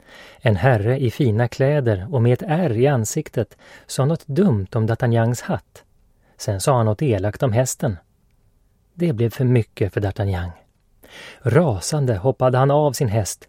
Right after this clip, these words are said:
och utmanade den fine herren med ärret på duell.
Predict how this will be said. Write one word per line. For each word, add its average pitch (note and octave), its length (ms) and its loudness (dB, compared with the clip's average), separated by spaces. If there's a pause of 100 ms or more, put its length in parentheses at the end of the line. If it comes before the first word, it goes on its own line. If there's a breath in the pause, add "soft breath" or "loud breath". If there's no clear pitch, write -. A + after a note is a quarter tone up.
och - 260 -6
utmanade F3 760 2
den C3+ 160 0
fine C#3+ 240 0
herren A#2 420 2
med B2 220 0
ärret G#2+ 300 -6
på A#2 100 2
duell. A2 400 -2